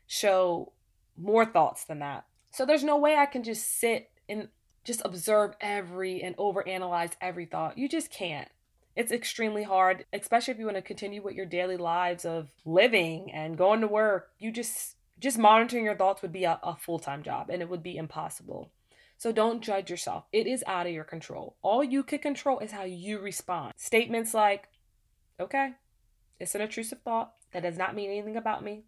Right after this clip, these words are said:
I'm gonna continue doing what I'm doing. I'm gonna continue doing my work.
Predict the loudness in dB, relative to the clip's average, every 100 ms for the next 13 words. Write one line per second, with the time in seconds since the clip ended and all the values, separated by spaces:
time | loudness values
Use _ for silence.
0 | -14 -8 -8 -8 -14 -8 -4 -2 -2 -6
1 | -8 -4 -2 -2 -2 -4 -4 -6 -12 -12
2 | -14 -20 _ _ _ _ -10 -6 -6 -6
3 | -8 -6 -6 -4 -4 -4 -4 -6 -10 _
4 | -4 2 4 4 4 4 2 -2